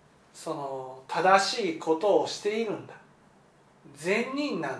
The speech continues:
だっていうところに立つために、いっぱいいろんな言い訳をするってことです。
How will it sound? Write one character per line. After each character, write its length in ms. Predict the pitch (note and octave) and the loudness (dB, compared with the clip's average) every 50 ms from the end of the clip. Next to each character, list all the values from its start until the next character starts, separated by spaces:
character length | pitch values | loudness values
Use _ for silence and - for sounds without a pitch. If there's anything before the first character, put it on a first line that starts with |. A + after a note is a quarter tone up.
| A#2+ | -12
だ 80 | - - | -16 -18
っ 20 | - - - _ _ _ _ _ _ _ _ _ _ _ _ _ _ _ _ _ _ _ _ _ _ - | -20 -20 -20 _ _ _ _ _ _ _ _ _ _ _ _ _ _ _ _ _ _ _ _ _ _ -4
て 60 | E3 | -4
い 260 | D3+ D#3 D#3+ E3 E3 | 0 4 4 4 4
う 40 | E3 | 4
と 120 | F3 F3+ | 0 0
こ 120 | F3+ G#3+ G#3+ | 0 2 2
ろ 100 | G#3 E3+ | 2 2
に 120 | E3 D#3+ | 2 -2
立 160 | - - - B3 C4+ - | -6 -2 -2 -2 -2 -2
つ 120 | - - | -4 -2
た 140 | G3 E3+ E3 | 0 0 2
め 120 | E3+ E3 | 0 0
に、 360 | E3 E3 D#3+ - - - D#3+ | -2 -2 -4 -6 -8 -8 -10
い 60 | D#3+ D#3+ | -10 -10
っ 20 | - - - | -10 -14 -16
ぱ 180 | - - - C4+ | -12 -6 -4 -4
い 240 | C#4+ C4 A#3+ F3+ E3 | -4 -4 -4 -4 0
い 40 | |
ろ 160 | E3+ F3 F#3 F#3+ | 2 2 2 2
ん 120 | F#3+ G3 | 0 4
な 320 | G#3 G#3+ G3+ - - - - - - - - - - | 6 6 6 6 4 0 -8 -16 -20 -20 -20 -18 -10
言 280 | F#3 E3+ F#3+ G3+ G#3+ | -4 -2 0 0 2
い 20 | A3 | 6
訳 380 | G#3+ G#3 G#3+ G#3+ - A3 G#3 | 6 6 6 4 2 2 4
を 140 | G#3 G3+ G3+ | 4 4 2
す 180 | G3+ - - F#3+ | 2 0 -4 -2
る 180 | F3+ F#3 F#3+ | -2 0 -2
っ 40 | F#3+ | -2
て 100 | - - | -4 -10
こ 140 | - - - | -12 -12 -14
と 100 | - - | -16 -18
で 80 | - - | -20 -20
す。 100 | - | -20